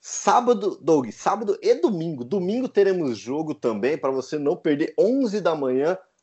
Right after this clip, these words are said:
Brasília e Bauru, ao vivo no N B B, no Facebook. Então, não tem desculpa, N B B todos os dias essa semana.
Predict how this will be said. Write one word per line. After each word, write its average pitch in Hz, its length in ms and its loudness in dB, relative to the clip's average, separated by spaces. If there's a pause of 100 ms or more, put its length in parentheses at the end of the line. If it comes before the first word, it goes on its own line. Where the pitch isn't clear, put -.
Brasília 151 600 2
e 185 40 6
Bauru, 151 480 0 (100)
ao 156 220 2
vivo 165 560 -8 (100)
no 139 220 -2
N 160 140 0
B 151 100 0
B, 151 140 0
no 165 140 2
Facebook. 151 600 -6
Então, 165 260 -2 (240)
não 208 200 4
tem 208 200 -2
desculpa, 180 720 -2
N 208 220 0
B 160 160 2
B 190 300 4 (200)
todos 226 440 4
os 139 200 -8
dias 113 240 -6
essa 98 180 -8
semana. 80 440 -12